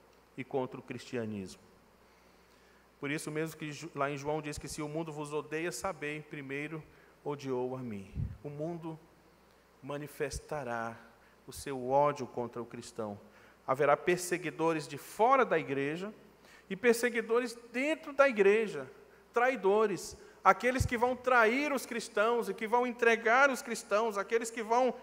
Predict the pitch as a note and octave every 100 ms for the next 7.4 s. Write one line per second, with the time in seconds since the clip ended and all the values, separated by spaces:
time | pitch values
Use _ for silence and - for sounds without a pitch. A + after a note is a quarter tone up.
0 | - - - G#3+ - - B3 B3 B3 -
1 | C#4+ C#4+ A3 G#3 E3+ B2+ - F3 G#3+ G3+
2 | D3+ - - C4 B3 A#3+ G#3 F#3 G#3 G3
3 | F3 E3 - C#3+ - - _ B3 A#3+ F#3+
4 | G3 G#3 G3+ - - - - E3+ E3+ -
5 | - - - _ - - G#3 - G3 -
6 | A#3 A3+ G3 E3 B2 D3 D3+ C#3+ D3+ B2+
7 | C#3+ C#3+ D3+